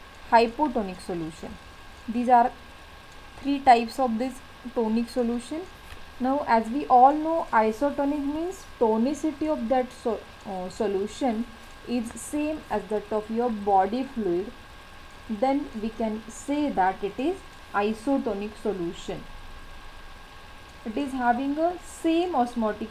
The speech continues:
pressure as that of your cell content. Okay, these are the R B Cs, and osmotic pressure of your solution and your cell will be same, then there is no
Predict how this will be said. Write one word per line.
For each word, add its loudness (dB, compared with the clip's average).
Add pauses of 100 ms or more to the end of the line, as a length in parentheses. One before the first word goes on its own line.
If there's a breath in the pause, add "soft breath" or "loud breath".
(100)
pressure 0
as 0
that -4
of -4
your -2
cell -2
content. -6
Okay, -4
these -2
are 4
the -6
R 2
B -4
Cs, -4 (580)
and -2
osmotic 0 (100)
pressure 0
of 0
your 0
solution 0 (480)
and 0
your 2
cell 4 (280)
will 0
be -2
same, -2 (520)
then 0
there -2
is -4
no 0